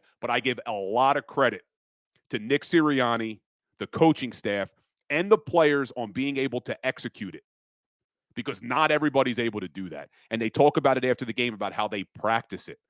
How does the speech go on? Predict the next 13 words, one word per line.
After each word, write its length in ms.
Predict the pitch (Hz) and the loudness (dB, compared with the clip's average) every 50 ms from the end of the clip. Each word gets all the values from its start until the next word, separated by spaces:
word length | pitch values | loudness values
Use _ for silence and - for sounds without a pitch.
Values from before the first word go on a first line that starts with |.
| _ _ _ | _ _ _
They 100 | - 110 | -2 -2
practice 560 | 107 - - - 117 117 123 - 127 113 - | -2 -2 0 2 4 4 2 0 -4 -6 -4
moments 360 | 113 110 107 107 104 92 - - | -2 -2 -2 -2 -4 -4 -4 -4
like 180 | 87 82 - | -6 -4 -6
that. 200 | - 78 69 - _ _ _ _ _ _ _ _ _ _ - | -8 -10 -10 -12 _ _ _ _ _ _ _ _ _ _ -4
That's 320 | 110 117 139 147 135 - | 2 4 4 4 4 2
why 180 | - 131 123 120 | 4 4 4 6
Nick 180 | 113 117 110 - | 4 0 -4 -2
Sirianni 560 | - 127 107 101 98 98 95 92 90 90 90 | -2 -2 0 0 0 0 -2 -2 -4 -6 -8
is 100 | 78 - | -8 -10
a 40 | 82 | -14
good 200 | - 85 80 - | -14 -16 -14 -14
coach. 340 | - - - - - - | -14 -14 -14 -16 -20 -20